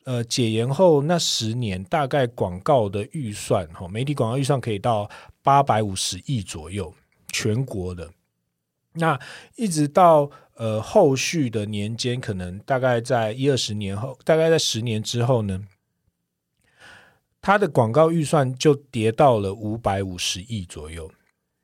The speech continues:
那为了要增加营收呢，其实那时候老师又跟我们分享说，它可以算是这个业配新闻的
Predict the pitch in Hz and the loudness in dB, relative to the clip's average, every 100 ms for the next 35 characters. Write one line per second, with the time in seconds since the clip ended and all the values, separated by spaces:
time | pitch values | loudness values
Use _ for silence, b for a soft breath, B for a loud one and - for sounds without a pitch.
0 | _ _ _ _ _ 185 208 240 247 151 | _ _ _ _ _ 2 2 6 6 8
1 | 175 214 175 - 190 185 180 180 175 117 | 6 6 4 -2 -2 0 2 2 0 -6
2 | 117 127 135 139 135 135 131 117 120 107 | -8 -4 -4 -2 -6 -6 -8 -8 -8 -8
3 | 107 123 123 110 110 110 92 87 - 107 | -8 -6 -6 -4 -4 -4 -6 -10 -10 -6
4 | 113 113 101 101 - 98 98 85 92 101 | -6 -6 -10 -12 -10 -10 -8 -12 -14 -12
5 | 101 B B B B - 123 - 110 92 | -12 B B B B -2 -2 0 -2 -2
6 | 123 107 104 113 101 104 101 95 - 175 | -2 -2 -4 -6 -8 -8 -10 -10 -2 2
7 | 135 117 185 131 104 - 135 143 113 92 | 2 2 0 0 0 -2 -2 -2 -2 -4
8 | 95 95 95 | -6 -8 -8